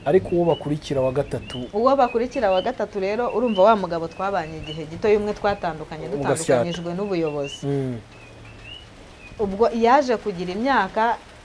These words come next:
Speaker 2: itatu antera hejuru ambwira ko ashaka umwana we.
Speaker 1: Mm.
Speaker 2: Avuga ko ashaka kundega,
Speaker 1: Mm.
Speaker 2: biba ngombwa ko umwana mumuha. Ah, we, rero we nta kibazo na kimwe kuko abana na nyirakuru.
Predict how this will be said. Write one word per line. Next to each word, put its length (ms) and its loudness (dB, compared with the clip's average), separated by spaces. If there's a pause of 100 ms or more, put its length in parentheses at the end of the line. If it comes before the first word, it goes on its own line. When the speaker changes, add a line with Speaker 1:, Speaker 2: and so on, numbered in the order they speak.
(120)
Speaker 2:
itatu 440 -4
antera 380 -4
hejuru 280 -4
ambwira 280 -4
ko 80 -10
ashaka 300 -6
umwana 400 -8
we. 60 -12 (100)
Speaker 1:
Mm. 320 -2 (760)
Speaker 2:
Avuga 460 -4
ko 80 -6
ashaka 360 -2
kundega, 640 -6 (280)
Speaker 1:
Mm. 300 -4 (120)
Speaker 2:
biba 200 -2
ngombwa 300 -6
ko 120 -10
umwana 320 -8
mumuha. 360 -10 (1200)
Ah, 100 6
we, 160 8 (200)
rero 240 6
we 100 6
nta 200 0
kibazo 360 -2
na 120 -4
kimwe 320 -6 (120)
kuko 180 -6
abana 280 -2
na 120 -10
nyirakuru. 560 -6